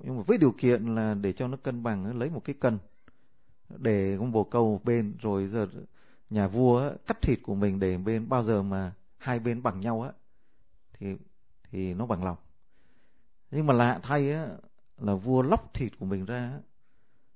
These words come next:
lóc về sau này lóc hết cả cơ thể ra á, mà nó cũng không bằng được.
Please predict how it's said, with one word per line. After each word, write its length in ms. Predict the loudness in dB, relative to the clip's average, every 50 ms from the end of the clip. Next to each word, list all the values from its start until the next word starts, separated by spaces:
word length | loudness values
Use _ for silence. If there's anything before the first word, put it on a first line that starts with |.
| -20 -20 -14
lóc 320 | -8 -6 -6 -6 -6 -8 -6
về 100 | -6 -4
sau 200 | -2 -2 -2 0
này 140 | 0 0
lóc 220 | 0 -2 -4 -4 -6
hết 320 | -6 -6 -6 -6 -6 -10
cả 100 | -8 -8
cơ 240 | -8 -4 -4 -4 -2
thể 320 | -2 -4 -6 -6 -6 -6
ra 100 | -8 -8
á, 140 | -10 -10 -12 -14 -18 -20 -20 -20 -20 -20 -20 -20 -20 -20 -20 -20 -20 -20 -20 -20 -20 -20 -20 -20 -20 -20 -20 -20 -20 -20 -20 -18
mà 180 | -12 -8 -6 -4
nó 140 | -4 -4
cũng 180 | -4 -4 -6 -4
không 140 | -4 -4 -4
bằng 220 | -6 -6 -6 -8
được. 180 | -12 -12 -14